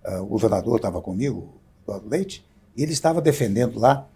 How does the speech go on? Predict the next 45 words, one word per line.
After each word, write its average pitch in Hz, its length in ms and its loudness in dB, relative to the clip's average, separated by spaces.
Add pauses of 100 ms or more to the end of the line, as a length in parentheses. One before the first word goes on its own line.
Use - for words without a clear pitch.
(220)
a 113 120 2
hipótese 117 380 -2
de 151 60 2
aumentar 143 360 4
o - 20 6
I 135 40 2
C 143 160 2
M 143 180 4
S. - 280 4 (120)
<laughs> - 180 -20
Vocês 160 140 0
sabem - 260 2
por 120 200 0
quê - 260 2 (340)
que 104 120 -8
querem 120 260 6
aumentar 101 340 2
o 107 40 4
I 95 40 2
C - 140 0
M 98 160 -2
S - 300 4 (360)
neste, 110 380 0
a 98 80 0
partir 120 320 -2
do 101 240 -2
ano - 120 -6
que - 100 -12
vem? 151 280 4 (400)
Porque, 196 300 2
na 196 160 6
verdade, 156 580 4
a, 131 460 8
esta, 113 540 2 (340)
a 156 60 -2
proposta, 123 520 2
tal 123 220 4
como - 180 -6
está - 200 -2
posta, - 500 0 (320)
coloca 147 420 6
que 165 120 2
a 147 80 6
compensação 185 1120 4 (300)
s-, - 200 -10